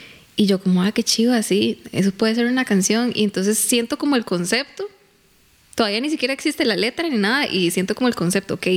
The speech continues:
eso puede ser de esta manera, y puede irse como por acá, y puede sonar como así, ajá. Y ya después el resto es como ir como excavando, ¿verdad? Como si uno fuera ahí, este, se me fue la palabra, pero los que excavan así como con brochita en,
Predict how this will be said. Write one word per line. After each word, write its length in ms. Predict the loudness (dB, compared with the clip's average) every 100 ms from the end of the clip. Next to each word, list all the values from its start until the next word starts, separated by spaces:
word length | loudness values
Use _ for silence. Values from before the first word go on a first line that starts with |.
| 0
eso 180 | -2 -2
puede 280 | 0 0
ser 160 | 2 0
de 80 | -2
esta 140 | -2
manera, 520 | 0 2 2 2 0 -2 -10 -4
y 120 | -4
puede 240 | 0 0
irse 200 | 2 0
como 260 | -2 -2 -2
por 100 | -4
acá, 300 | -4 -4 -4
y 40 | -4
puede 260 | -4 -4
sonar 320 | -2 -2 -2 0
como 240 | 0 0
así, 360 | -2 0 2 2
ajá. 200 | 0 -2 -10 -6
Y 220 | -2 -2 -2
ya 140 | -4
después 240 | -2 -2 -2
el 80 |
resto 220 | -2 -2 -2
es 80 |
como 280 | -2 0 2
ir 200 | 0 -2
como 160 | 0 0
excavando, 560 | 0 -2 0 0 0
¿verdad? 260 | -2 -2 -4
Como 200 | -2 -2
si 80 | 2
uno 180 | 2 2
fuera 220 | 0 0
ahí, 400 | 0 0 0 -2 -4 -20 -10 -4
este, 560 | -4 -2 -2 -2 -4 -6 -6
se 120 | -2
me 100 | 0
fue 100 | 2
la 120 | 0 0
palabra, 480 | -2 -2 -2 -4
pero 200 | -4 -6
los 160 | -4 -6
que 220 | -4 -6 -8 -8
excavan 560 | -6 -4 -4 -2 0 0
así 160 | 0
como 240 | 0 -2 -2
con 180 | 0 2
brochita 560 | 0 0 -2 0 -2
en, 200 | -2 -4